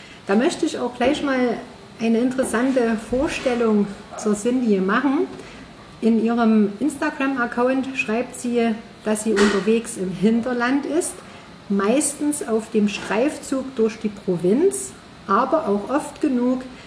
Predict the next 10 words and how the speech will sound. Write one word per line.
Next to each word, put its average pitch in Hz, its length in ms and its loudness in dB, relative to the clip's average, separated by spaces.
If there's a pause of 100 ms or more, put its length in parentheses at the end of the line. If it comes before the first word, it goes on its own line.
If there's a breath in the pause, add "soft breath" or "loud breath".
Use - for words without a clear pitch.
(160 loud breath)
in 220 120 4
der 190 160 0
großstädtischen 214 1040 0
Zivilisation. 196 1300 2 (920 loud breath)
Und 285 240 2 (100)
wie 233 140 2
sich 240 200 -6
das 226 160 -2
natürlich 220 600 0
gehört, 202 420 2